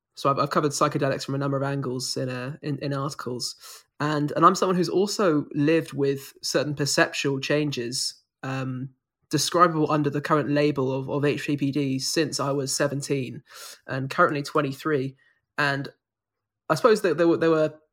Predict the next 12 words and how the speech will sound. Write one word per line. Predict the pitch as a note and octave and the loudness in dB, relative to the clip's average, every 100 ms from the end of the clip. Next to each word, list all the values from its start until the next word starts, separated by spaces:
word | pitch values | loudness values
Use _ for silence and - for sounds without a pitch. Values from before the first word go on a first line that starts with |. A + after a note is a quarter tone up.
| _ _ _ _ _ _ _ _ _ - | _ _ _ _ _ _ _ _ _ -10
three | - F#3+ G3+ F#3+ | -4 -2 0 0
main | E3+ D#3+ D#3 | 2 2 2
drivers | D3+ D#3 D#3 C#3 C#3+ | 4 4 4 0 -2
for | D3 | -2
why | C#3+ | 0
I | C#3+ | 0
wanted | C#3 C3+ | -2 -4
to | |
get | - | -4
more | C#3+ C#3+ | -4 -4
involved | C#3+ C#3 C3+ C3+ - - | -2 -2 -2 -6 -14 -8
in | C#3 C3+ C3+ | -6 -4 -6